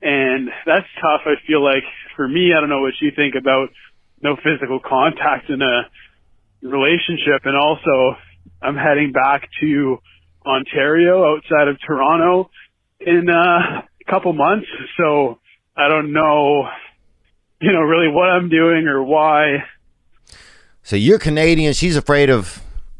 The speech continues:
Speaker 2: covid. This is like, uh, Snomeo and Hachu Liet. You know, she's scared of something, and you really, you know, and you from the great Dub Inn, baby. You feel me? That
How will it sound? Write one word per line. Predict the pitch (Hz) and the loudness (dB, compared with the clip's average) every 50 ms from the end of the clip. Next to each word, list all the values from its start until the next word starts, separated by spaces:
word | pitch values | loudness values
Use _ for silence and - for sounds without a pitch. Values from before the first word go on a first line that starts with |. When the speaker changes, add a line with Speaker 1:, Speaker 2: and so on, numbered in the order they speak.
| - - - | -10 -6 -2
Speaker 2:
covid. | - 139 151 160 110 78 76 - - - - - - - _ _ - - _ _ _ _ _ _ _ _ _ _ _ _ _ _ _ _ _ _ _ - _ _ _ _ _ _ _ - | 0 2 2 2 2 0 -4 -10 -12 -18 -20 -20 -20 -20 _ _ -20 -20 _ _ _ _ _ _ _ _ _ _ _ _ _ _ _ _ _ _ _ -20 _ _ _ _ _ _ _ -8
This | 90 117 - - | -8 -6 -6 -6
is | 113 80 101 | -6 -2 0
like, | 98 98 92 87 - - | 2 2 2 2 2 2
uh, | 101 92 85 80 80 | 4 4 4 4 2
Snomeo | 73 - - - - 117 113 117 117 120 117 117 113 113 113 113 113 110 110 107 104 | 0 -2 -4 -4 -4 0 0 2 2 2 2 0 2 4 4 6 6 4 4 2 0
and | 95 80 | -2 -2
Hachu | - - 78 - - - - - - 214 180 143 131 101 80 | -2 -2 -2 -2 -2 -2 0 0 0 0 0 -2 -4 -4 -6
Liet. | 85 95 101 98 107 107 101 107 123 131 117 - - _ _ - - - - - - - _ _ _ _ _ _ _ _ _ _ _ _ _ _ _ _ _ _ _ _ _ _ _ _ _ _ _ _ | -6 -4 -2 -2 -2 0 2 4 4 4 2 0 -2 _ _ -20 -20 -20 -20 -20 -20 -20 _ _ _ _ _ _ _ _ _ _ _ _ _ _ _ _ _ _ _ _ _ _ _ _ _ _ _ _
You | - - 80 82 | -16 -12 -8 -6
know, | 85 82 82 82 | -4 -4 -4 -6
she's | - - 107 - | -6 -8 -8 -8
scared | - - - 95 95 92 82 | -6 -2 0 2 2 2 0
of | 85 | -2
something, | - - - 120 - - - | -4 -2 -4 -4 -4 -4 -10
and | 78 78 82 | -10 -10 -8
you | 92 104 | -8 -8
really, | 90 73 82 90 87 85 82 82 73 - - | -6 -6 -6 -4 -4 -4 -6 -6 -8 -12 -12
you | - 90 | -10 -8
know, | 82 78 76 85 92 - - - _ _ _ _ _ _ _ _ _ _ _ _ _ _ _ _ _ _ - | -8 -6 -6 -8 -10 -12 -18 -20 _ _ _ _ _ _ _ _ _ _ _ _ _ _ _ _ _ _ -12
and | - 87 90 90 | -8 -8 -6 -6
you | 90 | -6
from | - - 98 | -6 -4 -4
the | 90 85 | -4 -4
great | 82 82 90 90 85 82 71 80 | -2 -2 0 0 0 0 -2 -2
Dub | 92 90 85 82 80 82 | -2 0 0 0 0 0
Inn, | 98 107 101 87 82 80 | 0 0 0 -2 -2 -4
baby. | 80 82 76 87 92 95 - - - - - - _ - _ _ - - - - - - | -4 -4 -4 -4 -6 -8 -10 -18 -20 -20 -20 -20 _ -20 _ _ -20 -12 -6 -6 -4 -4
You | - 78 76 | -4 -6 -6
feel | - - 90 85 | -4 -2 -2 0
me? | 82 87 85 | 0 2 0
That | 80 73 71 | 0 0 -2